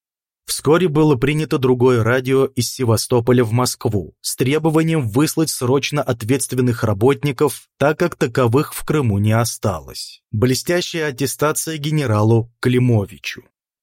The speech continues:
Спустилась ночь. В темном небе ярко блистали звезды, искрилось море.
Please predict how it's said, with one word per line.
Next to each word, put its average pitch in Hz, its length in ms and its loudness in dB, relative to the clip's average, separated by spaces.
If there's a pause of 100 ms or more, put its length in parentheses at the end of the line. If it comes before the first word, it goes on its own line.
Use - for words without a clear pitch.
(160)
Спустилась 139 1000 -2 (140)
ночь. 107 580 -4 (140)
В - 160 -14
темном 151 420 0
небе 165 300 -2
ярко 139 400 -2
блистали 123 560 -2
звезды, 131 800 -4 (200)
искрилось 101 760 -2
море. 95 540 -4